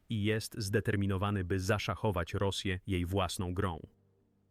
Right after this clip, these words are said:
Niemieckie czołgi Taurus, wojska brytyjskie i francuskie oraz gniew amerykańskich ulic stworzyły wokół Ukrainy nieprzekraczalny żelazny pierścień. Plan zwycięstwa Putina rozpłynął się w obliczu determinacji Europy.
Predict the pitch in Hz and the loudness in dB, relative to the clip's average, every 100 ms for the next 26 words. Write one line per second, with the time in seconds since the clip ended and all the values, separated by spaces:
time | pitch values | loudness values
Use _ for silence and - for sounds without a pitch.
0 | _ _ _ _ _ _ _ - 107 113 | _ _ _ _ _ _ _ 0 2 2
1 | 117 113 - 117 110 98 - 104 107 104 | 2 -2 2 2 2 0 -2 0 2 0
2 | 90 98 101 - 95 95 - 107 - 107 | 0 0 0 0 -2 -2 0 -2 -2 -4
3 | - 110 101 92 - 127 - - 87 104 | -4 -4 -2 -2 0 -2 -2 -4 -4 -2
4 | 95 90 107 101 101 113 - - 107 104 | -2 -2 -2 0 2 0 -2 -2 0 2
5 | 107 104 - 98 - 127 110 85 - - | 0 -2 -2 -4 0 2 2 0 -6 -10
6 | _ - - 107 113 123 98 101 101 95 | _ -8 0 0 4 2 2 2 0 0
7 | 120 - 92 104 95 92 113 - 110 101 | 0 0 2 2 2 0 0 -2 0 -2
8 | - 110 101 95 90 95 87 90 92 - | 2 2 2 0 2 2 2 0 -2 0
9 | 92 87 - - - _ _ _ _ - | -2 -2 -8 -12 -14 _ _ _ _ -2
10 | 104 104 101 101 113 104 - 92 92 113 | 0 2 2 0 0 -2 -2 -4 -2 0
11 | 101 95 _ _ 101 110 - 135 127 - | 0 -2 _ _ 0 0 0 2 2 0
12 | 101 101 107 - 110 101 104 101 101 - | 0 0 0 0 -2 2 2 2 0 -2
13 | 107 101 92 90 80 - | -4 0 2 2 0 -6